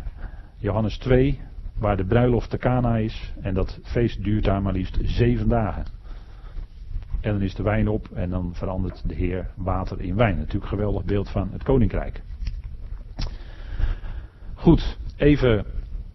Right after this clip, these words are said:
heel even nog n-, snel resumeren. De bruid die kwam met witte kleding en sluier,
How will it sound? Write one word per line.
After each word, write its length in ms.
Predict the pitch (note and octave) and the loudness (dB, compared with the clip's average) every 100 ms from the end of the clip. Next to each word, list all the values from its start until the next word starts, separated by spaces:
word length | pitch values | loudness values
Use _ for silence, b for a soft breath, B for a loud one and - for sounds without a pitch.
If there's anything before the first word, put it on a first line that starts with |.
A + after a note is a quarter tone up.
| - - - - - | -8 -8 -10 -14 -6
heel 260 | - D3+ | 2 4
even 240 | C#3+ A#2 G#2+ | 4 2 2
nog 220 | G2 - - - | 0 -2 -10 -4
n-, 180 | G#2+ - - | -2 -2 -4
snel 520 | - - A#2+ G#2 F2 - - - | -4 2 4 4 0 -6 -10 -6
resumeren. 800 | A2+ A2+ G2+ G2+ B2+ E3 F3+ - - - - - - - - - - | 2 4 4 4 2 4 2 -2 -2 -2 -2 -4 -8 -8 -10 -10 -8
De 120 | - | -2
bruid 440 | G2 C3 D3+ - A2+ | 4 4 4 2 -2
die 100 | A2 | 0
kwam 240 | A#2 A2 | 4 4
met 260 | G2+ F#2+ - G#2 | 2 0 -2 -2
witte 220 | F#2 E3 F3+ | 2 2 4
kleding 420 | C#3+ A#2+ G2+ G2 | 6 6 6 2
en 140 | F#2+ | 0
sluier, 400 | - C3 D#3 E3+ | 2 4 2 0